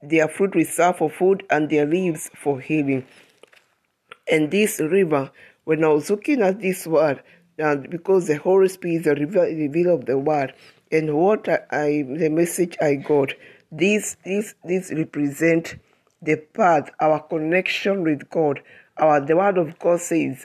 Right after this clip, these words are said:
uh, "The path of the righteous become brighter and brighter." When you, when you, when the word of God says brighter and brighter, it, it relates to expansion. It relates to going deeper. It relates to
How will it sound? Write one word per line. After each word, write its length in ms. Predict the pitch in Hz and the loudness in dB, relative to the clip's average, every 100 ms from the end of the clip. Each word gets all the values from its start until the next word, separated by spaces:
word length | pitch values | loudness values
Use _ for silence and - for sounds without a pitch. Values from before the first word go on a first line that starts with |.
| - | -8
uh, 280 | 151 151 156 - - _ | -4 -2 -4 -8 -20 _
"The 120 | 160 | -2
path 440 | 156 - 190 196 - | -2 0 2 2 0
of 160 | 147 139 | -2 0
the 120 | 147 | 0
righteous 520 | 147 175 - 143 131 | 2 0 0 -2 -2
become 640 | 127 143 - 175 170 135 131 | -2 -6 0 0 0 -4 -4
brighter 600 | 165 185 175 - 190 - - | 0 2 0 0 0 0 -4
and 260 | 151 139 | -4 -6
brighter." 500 | - 165 165 139 135 - - - | -4 -4 -4 -2 -4 -4 -18 -12
When 160 | - 160 | 0 2
you, 180 | 160 143 | 2 0
when 160 | - 160 | -2 0
you, 140 | 160 - | 0 0
when 200 | 160 156 | 0 0
the 80 | |
word 220 | 160 196 175 | 0 0 -2
of 200 | 139 - | -4 -2
God 180 | 170 | -2
says 260 | 170 165 160 | 0 -2 -2
brighter 680 | 143 - 175 170 160 175 - 147 | -10 -2 0 0 0 -2 -2 -2
and 200 | 147 139 | -2 -2
brighter, 460 | 151 151 - 139 - - _ - | -2 -2 -4 -8 -10 -20 _ -14
it, 160 | 147 - | -10 -8
it 180 | 156 | -4
relates 480 | 170 156 160 190 185 | -2 0 2 0 0
to 240 | 156 147 - - | 0 0 0 -2
expansion. 880 | 160 - - 190 180 175 156 127 127 - - | -2 -4 -4 0 0 0 0 -2 -4 -16 -10
It 140 | 160 156 | -6 0
relates 420 | 165 180 196 190 | 2 4 4 2
to 240 | 156 151 - - 147 | -2 -2 -4 -14 -2
going 340 | 180 185 185 | 2 2 0
deeper. 460 | 151 180 - 143 123 - - _ | -2 -4 -2 -4 -4 -12 -20 _
It 140 | 165 | -2
relates 420 | 170 160 196 196 - | 0 2 2 2 0
to 280 | 151 147 | 0 0